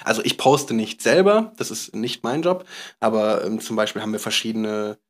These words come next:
Softwares wie Asana, wo dann klar ist, das wird an dem und dem Tag gepostet, welches Format ist das, auf welchen Plattformen kommt das,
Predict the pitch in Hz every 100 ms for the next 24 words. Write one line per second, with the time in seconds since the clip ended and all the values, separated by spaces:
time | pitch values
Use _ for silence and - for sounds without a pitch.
0 | - - 120 - 110 110 - 110 - 123
1 | - 110 104 104 107 107 107 107 - _
2 | - 113 113 107 107 - - - _ _
3 | 110 113 - 113 107 107 110 107 110 107
4 | 104 104 107 101 - 101 104 98 107 107
5 | 113 - 107 107 104 104 - 104 101 -
6 | 113 107 113 - 120 - 113 110 107 107
7 | 104 104 104 -